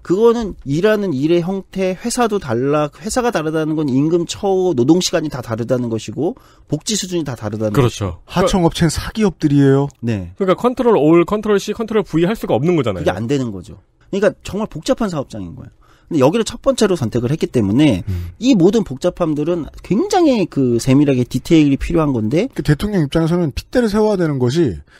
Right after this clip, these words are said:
Speaker 3: 첫날 제일 어려운 걸 꺼내야지라는 생각도 했을 거예요.
Speaker 1: 제
Speaker 3: 그리고
Speaker 1: 생각에는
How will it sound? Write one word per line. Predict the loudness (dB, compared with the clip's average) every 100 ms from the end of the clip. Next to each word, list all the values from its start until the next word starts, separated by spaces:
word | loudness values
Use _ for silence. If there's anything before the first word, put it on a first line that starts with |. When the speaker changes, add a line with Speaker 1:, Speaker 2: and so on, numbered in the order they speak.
| -20 -14
Speaker 3:
첫날 | -4 -4 -2 0 -2
제일 | -2 0 2
어려운 | 2 2 0 -2
걸 | 0 0
꺼내야지라는 | 2 -2 0 -4 -2 0 0
생각도 | 0 -2 -2 2
했을 | 2 0 -2 -2
거예요. | 4 4 4 -4 -18 _ _ _ -16
Speaker 1:
제 | -8 -2
Speaker 3:
그리고 | 0
Speaker 1:
생각에는 | 2 0 0 -6